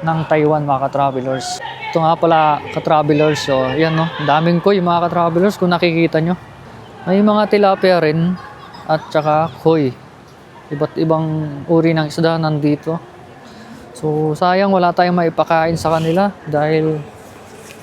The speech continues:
wala tayong barya. At ayaw ding kainin yung ipay natin dun sa bendo.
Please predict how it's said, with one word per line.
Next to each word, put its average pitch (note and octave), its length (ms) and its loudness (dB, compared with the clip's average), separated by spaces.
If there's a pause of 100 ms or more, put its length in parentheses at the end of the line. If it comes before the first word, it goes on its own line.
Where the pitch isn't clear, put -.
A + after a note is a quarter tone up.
(120)
wala D3+ 160 0
tayong D3+ 400 0
barya. D3+ 400 0 (1400)
At C#3+ 160 -2
ayaw D#3 400 2
ding D3+ 640 -2
kainin D#3+ 560 0
yung D3+ 480 -2 (800)
ipay D#3+ 400 2
natin D3+ 320 0
dun D3 160 2
sa D3+ 160 0
bendo. C#3+ 400 0